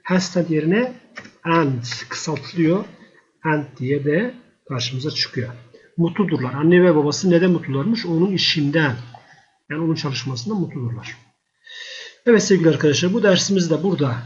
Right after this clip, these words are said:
sona erdirmiş olduk. Ee, umarım faydalı oluyoruzdur. Görüş ve yorumlarınızı muhakkak, e, videonun altına belirtin. Yani belirttiğiniz zaman bizi mutlu ediyorsunuz. Yani geri dönüş almak, e, güzel oluyor sizlerden.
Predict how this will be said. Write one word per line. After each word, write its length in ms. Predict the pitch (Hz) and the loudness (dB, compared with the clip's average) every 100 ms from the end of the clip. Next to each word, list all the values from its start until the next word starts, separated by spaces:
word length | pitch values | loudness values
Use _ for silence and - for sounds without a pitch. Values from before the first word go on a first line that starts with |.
| - | -12
sona 320 | - 180 180 | -6 0 2
erdirmiş 460 | 156 127 123 120 175 | 2 0 -4 -4 -2
olduk. 360 | 160 202 226 - - _ _ | -2 -2 -6 -12 -16 _ _
Ee, 40 | 165 | -12
umarım 440 | 165 190 190 170 | -6 0 2 2
faydalı 400 | - 175 170 170 | 2 0 4 4
oluyoruzdur. 680 | 170 170 185 160 131 120 120 - - _ _ _ _ _ _ _ _ - - - - - | 2 0 2 4 2 -4 -8 -10 -16 _ _ _ _ _ _ _ _ -20 -20 -20 -20 2
Görüş 280 | 190 190 196 | 4 4 4
ve 40 | |
yorumlarınızı 360 | 180 170 170 185 | 4 6 4 4
muhakkak, 580 | 185 160 156 - - - | 4 2 0 -10 -16 -16
e, 60 | 139 135 131 120 120 135 | -14 -12 -10 -10 -8 -2
videonun 260 | 156 156 | 0 2
altına 380 | 147 139 160 143 - _ _ _ - | 2 -2 -4 -6 -14 _ _ _ -2
belirtin. 500 | 147 180 240 - 139 | 2 4 2 -2 -4
Yani 220 | 139 139 | -2 2
belirttiğiniz 680 | 151 151 - 170 - 151 147 | 0 -2 -8 -8 -4 -4 -2
zaman 240 | 156 165 | -2 -2
bizi 300 | 151 160 170 - - - - _ - | -2 -2 -4 -10 -20 -20 -20 _ -6
mutlu 320 | 175 170 180 | -4 0 0
ediyorsunuz. 320 | 139 120 139 | 0 -2 -2
Yani 60 | 135 | 2
geri 220 | 151 156 | 4 4
dönüş 220 | 151 143 | 4 0
almak, 480 | 147 156 160 - - - | -2 -2 -2 -6 -14 -10
e, 40 | |
güzel 320 | 135 131 156 156 | -8 -4 2 2
oluyor 200 | 123 120 | 2 -2
sizlerden. 500 | 120 127 127 185 | -4 -6 -6 -6